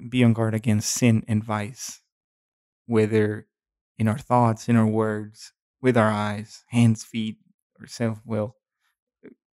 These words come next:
cutting all of those desires of the flesh. Um, so let's, let's move on to the second degree because it,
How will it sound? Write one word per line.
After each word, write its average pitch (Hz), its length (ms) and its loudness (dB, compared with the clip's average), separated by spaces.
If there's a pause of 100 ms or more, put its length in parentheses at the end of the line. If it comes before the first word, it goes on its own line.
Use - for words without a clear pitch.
(520)
cutting 110 340 6 (100)
all 117 200 0
of 110 140 -2
those 104 340 -8 (300)
desires 107 500 -10
of 131 100 -20
the 113 100 -18
flesh. - 360 -20 (1000)
Um, 104 520 2 (1080)
so 110 440 -4 (220)
let's, 123 280 -6
let's 135 220 -4
move 147 160 0
on 123 140 2
to 127 100 -6
the 117 80 -4
second 113 320 -10
degree 110 200 -12
because 120 300 -6
it, 120 100 -4